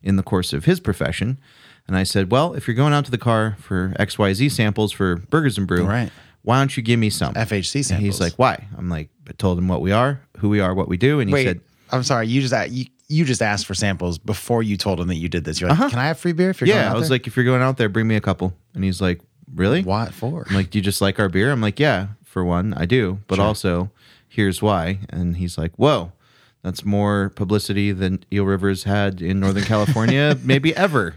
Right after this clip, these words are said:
Speaker 2: Uh, that's great, man. Okay, cool. Ha-, ha-, so did you try the beer, either of the two beers?
Speaker 1: Yes.
Speaker 2: One
Speaker 1: I'm,
Speaker 2: or two?
Speaker 1: I'm familiar with Emerald Triangle. I actually used to
Speaker 2: Mm.
Speaker 1: sell Eel River when I worked at Sakani. Um,
Speaker 2: Okay.
Speaker 1: and then he was sampling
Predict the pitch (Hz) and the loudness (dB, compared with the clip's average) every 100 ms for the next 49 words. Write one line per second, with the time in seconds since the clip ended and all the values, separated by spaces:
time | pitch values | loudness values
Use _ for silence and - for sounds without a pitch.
0 | - 131 127 120 117 101 - _ 135 202 | -2 0 2 0 -2 -4 -8 _ -2 0
1 | - 214 240 151 95 143 - 127 - 160 | 0 0 0 0 0 0 0 -4 -2 -2
2 | 95 113 143 131 139 143 131 139 156 120 | 0 -2 0 0 0 0 0 0 0 0
3 | 117 131 - 120 107 117 - - 127 120 | 0 -2 -4 -6 -2 -2 -4 -2 0 2
4 | 107 104 113 98 98 107 - 107 - - | 0 0 0 2 0 0 -2 -2 -2 -6
5 | - - _ - - 104 135 139 131 98 | -10 -14 _ -20 -8 0 2 2 0 -4
6 | 101 123 139 143 - 131 113 120 127 117 | -2 2 2 2 2 2 4 2 2 0
7 | 107 98 104 101 101 90 92 101 92 92 | 0 0 2 0 0 0 0 0 0 0
8 | 98 117 107 92 90 95 92 95 92 87 | 0 2 2 2 0 0 0 0 0 0
9 | 95 95 85 87 - - 82 90 95 139 | 0 0 0 -2 -4 -8 -4 0 0 -2
10 | - - - - - 165 - 180 180 95 | -8 -20 -20 -20 -6 0 0 0 0 0
11 | 101 98 98 98 92 90 113 107 98 - | 0 2 2 0 0 -2 0 2 2 2
12 | 101 98 101 95 92 90 87 | 2 2 0 2 0 0 -2